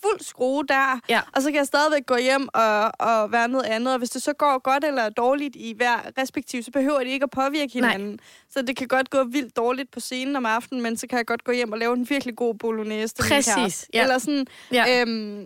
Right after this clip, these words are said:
Speaker 1: og det tror jeg sådan, selvfølgelig er det måske lidt mere tydeligt, men jeg tror også nogle gange, at der vil være et eller andet sundt i at være sådan, nu er jeg studie Maja,
Speaker 2: Ja.
Speaker 1: som gør
Speaker 2: Ja.
Speaker 1: min studieting,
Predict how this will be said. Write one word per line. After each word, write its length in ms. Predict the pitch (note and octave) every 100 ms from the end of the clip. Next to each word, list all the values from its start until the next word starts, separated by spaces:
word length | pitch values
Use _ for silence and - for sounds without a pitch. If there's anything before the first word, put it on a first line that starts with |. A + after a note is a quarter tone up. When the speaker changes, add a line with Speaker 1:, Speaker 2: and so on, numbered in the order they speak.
| -
Speaker 1:
og 120 | B3
det 100 | C#4 -
tror 220 | D#4 C#4
jeg 220 | C4 C4+
sådan, 380 | - B3+ A#3+ G#3
selvfølgelig 400 | B3 - C#4 C#4
er 40 |
det 80 | B3+
måske 240 | A#3+ - B3
lidt 160 | A#3
mere 160 | A3+ G#3+
tydeligt, 560 | - E4 F4 G#4 A4
men 140 | B3+ A#3+
jeg 100 | A3+
tror 140 | C#4+
også 220 | B3 C4
nogle 200 | C#4 D#4 E4+
gange, 180 | B3 F#3+
at 60 |
der 80 | F#3+
vil 160 | G3 G#3
være 120 | G#3
et 40 | A3
eller 120 | A3+
andet 160 | A3 A#3
sundt 300 | D4 B3 A3+
i 20 |
at 100 | G#3
være 100 | G#3+
sådan, 180 | - C4
nu 260 | B3+ C#4+
er 40 | D#4
jeg 280 | C4 G#3+ - -
studie 680 | - - D4+ A#3+ G#3+ G#3+ G3 - _ _
Maja, 360 | G#3 F3+ E3+ F3+ - B3+
Speaker 2:
Ja. 120 | A3 -
Speaker 1:
som 360 | - C4 A#3+ A3+
gør 80 | C#4
Speaker 2:
Ja. 80 | C4
Speaker 1:
min 180 | C4+
studieting, 680 | B3 D#4+ C#4+ A3+ - F4 E4+